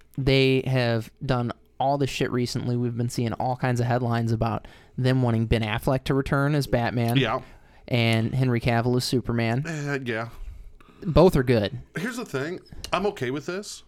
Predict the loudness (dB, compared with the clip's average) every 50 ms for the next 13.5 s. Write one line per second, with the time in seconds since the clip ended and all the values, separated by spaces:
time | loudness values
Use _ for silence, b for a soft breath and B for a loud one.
0 | -20 -20 _ -20 _ _ -8 _ -4 -4 -4 -6 -10 -8 -6 -4 -4 -4 -6 -10
1 | -14 -18 -20 _ _ -20 _ _ -4 -4 -2 -2 -2 -4 -4 -6 -8 -12 -16 _
2 | -20 _ -20 b b b b b b b -4 -2 0 0 0 0 -2 -4 -4 -4
3 | -4 -2 -2 -2 -4 -6 -6 -4 -4 -4 -6 -6 -6 -6 -6 -4 -6 -6 -8 -8
4 | -10 -12 -16 -20 _ -12 -8 -8 -6 -4 -4 -6 -4 -4 -4 -6 -6 -6 -8 -8
5 | -6 -6 -6 -6 -6 -6 -6 -6 -6 -4 -4 -4 -4 -4 -6 -6 -6 -6 -6 -6
6 | -6 -6 -6 -6 -6 -8 -10 -8 -8 -8 -8 -8 -8 -8 -6 -6 -6 -8 -8 -10
7 | -12 -12 -12 -10 -8 -8 -8 -6 -6 -6 -8 -8 -6 -6 -6 -6 -6 -8 -8 -10
8 | -10 -10 -10 -10 -8 -10 -10 -12 -8 -6 -6 -4 -4 -4 -2 0 0 0 0 0
9 | -2 -2 -2 -2 -2 0 0 0 0 -2 -4 b b b b b b b 0 0
10 | 2 2 2 2 0 0 0 -2 -2 0 0 0 0 0 0 0 0 0 0 0
11 | 2 2 2 0 0 -2 -2 -2 -2 -6 -6 -4 -2 0 0 0 -2 -4 -4 -4
12 | -2 -2 -2 -4 -6 -6 -6 -6 -8 -6 -8 -8 -8 -8 -10 -8 -6 -6 -6 -6
13 | -6 -6 -6 -8 -8 -10 -10 -12 -16 -18